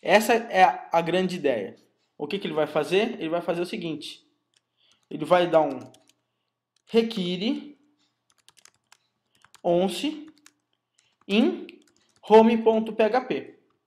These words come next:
Ok? Isso que ele vai fazer.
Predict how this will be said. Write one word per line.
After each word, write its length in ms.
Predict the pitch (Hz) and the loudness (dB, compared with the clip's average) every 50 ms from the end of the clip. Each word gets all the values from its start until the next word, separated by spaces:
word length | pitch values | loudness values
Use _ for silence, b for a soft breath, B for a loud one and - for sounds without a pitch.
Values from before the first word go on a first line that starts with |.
| _ _ _ _ _ _ _ _ _ _ _ _ _ _ _ _ _ _ _ _ _ _ _ - - | _ _ _ _ _ _ _ _ _ _ _ _ _ _ _ _ _ _ _ _ _ _ _ -12 -10
Ok? 680 | 135 131 123 - 190 226 285 - - - - - _ _ _ _ - - _ _ _ _ _ _ _ _ _ _ _ _ _ _ _ _ _ _ _ _ - - _ | -8 -6 -2 0 2 2 0 -2 -6 -12 -18 -20 _ _ _ _ -20 -20 _ _ _ _ _ _ _ _ _ _ _ _ _ _ _ _ _ _ _ _ -20 -18 _
Isso 220 | - 190 190 - 226 | -8 -8 -6 -6 -4
que 80 | 220 | -2
ele 120 | 220 214 214 | -2 0 2
vai 160 | 214 214 214 | 4 2 2
fazer. 480 | 214 - 233 220 165 127 - - - | 2 2 0 0 -2 -4 -10 -12 -16